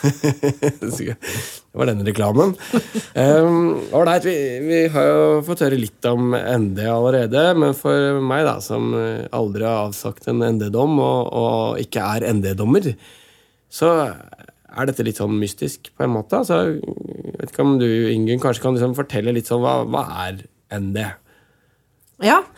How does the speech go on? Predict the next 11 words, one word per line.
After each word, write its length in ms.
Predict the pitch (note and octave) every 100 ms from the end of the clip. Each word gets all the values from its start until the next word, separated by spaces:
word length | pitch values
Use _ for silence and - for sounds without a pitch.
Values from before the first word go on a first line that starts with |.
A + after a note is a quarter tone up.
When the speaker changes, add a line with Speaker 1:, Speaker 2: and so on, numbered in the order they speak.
| - - -
Speaker 2:
eh, 340 | C4 C4 C4+ B3+
dom 320 | G#3 E4 B3
på 140 | -
N 160 | F#3 G3+
D 80 | G#3
er 160 | G#3 G#3
jo 160 | F#3 F3 - - -
et 180 | F#3+ -
alternativ 800 | F#3 - C#4 A#3 F3 - E3 -
til 80 |
fengsel. 400 | - E3+ D#3 D3